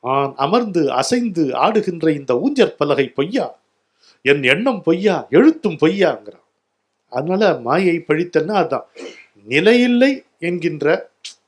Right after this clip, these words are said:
எதுவும் இங்கே நிலையில்லை என்பது புரிந்து கொள்ள வேண்டும். அந்த நிலையற்ற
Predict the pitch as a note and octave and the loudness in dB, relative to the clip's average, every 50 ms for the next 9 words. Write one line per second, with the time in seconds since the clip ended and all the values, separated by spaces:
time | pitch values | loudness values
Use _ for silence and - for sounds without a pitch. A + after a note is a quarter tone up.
0 | _ _ - - _ A#2 A#2+ C#3+ D#3 D#3+ G3 G#3 A3+ B3 B3+ B3+ A3 D#3 E3 F3 | _ _ -20 -20 _ -2 0 2 4 4 4 4 4 2 0 -2 -4 -6 -6 0
1 | D3+ F3+ F#3 F#3+ E3+ C#3+ B2 B2+ C#3 D#3 F3 F3 E3+ E3+ E3+ E3+ F3+ G3 G3 E3 | 4 4 4 4 2 -2 -4 -2 2 4 4 4 4 2 2 2 2 0 0 -2
2 | D3 C3+ C#3+ F3+ G#3 - D#3+ D3 C#3+ C#3+ C#3+ C3+ B2 A#2+ A2+ A2 G2+ G2 F#2+ _ | -2 -2 0 0 0 2 0 0 2 2 2 2 2 0 -4 -8 -10 -12 -16 _
3 | _ A2 B2+ F3+ C4+ C#4+ - _ _ _ _ - E3+ E3+ D#3+ D#3 D3 D3+ D3+ E3 | _ -18 -16 -16 -16 -18 -18 _ _ _ _ -4 -2 0 0 0 0 2 2 4
4 | G#3 B3+ C#4 C#4 C#4 C#4+ - - B3+ B3 A#3 G#3+ G#3 F#3+ F3+ - | 6 6 6 6 4 0 0 2 4 6 6 6 6 4 2 2